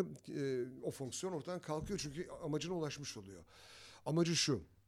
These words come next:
Bu Hitler kabusu, Almanya üzerine çöken kabus bi-, bitecek. Bugün, yarın, öbür gün bi-, ama bir gün bitecek. Bittiği gün biz ne yapacağımızı düşüneceğimize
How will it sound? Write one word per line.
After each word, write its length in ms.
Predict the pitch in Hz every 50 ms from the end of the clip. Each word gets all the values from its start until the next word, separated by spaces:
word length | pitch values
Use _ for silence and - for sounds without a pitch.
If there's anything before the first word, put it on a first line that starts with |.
| _ _ - _ _ _ - - - -
Bu 200 | 135 151 135 107
Hitler 380 | 165 165 - 151 143 127 110
kabusu, 600 | - - 143 131 131 113 107 - - 120 123 131 -
Almanya 320 | 139 127 131 143 135 131
üzerine 220 | 123 113 131 131 120
çöken 300 | - - 117 117 117 110
kabus 360 | - - 120 135 165 156 123
bi-, 240 | 147 156 131 - 170
bitecek. 400 | 170 156 143 107 104 - - -
Bugün, 240 | 151 127 117 107 107
yarın, 220 | 123 131 135 143
öbür 240 | 147 139 123 117 107
gün 180 | 139 160 165
bi-, 80 | 156 - -
ama 200 | 160 139 139 143
bir 60 | 196
gün 180 | 202 170 175 196
bitecek. 480 | 165 - 135 113 95 85 - - - - - - - - - - - - - - - - - - - - -
Bittiği 420 | 131 139 - - - 220 233 175
gün 180 | 135 139 135 135
biz 140 | 131 117 127
ne 40 | 151
yapacağımızı 580 | 165 165 170 147 120 139 131 131 127 113 120
düşüneceğimize 720 | 120 117 120 127 135 127 165 180 160 123 104 113 139 165 175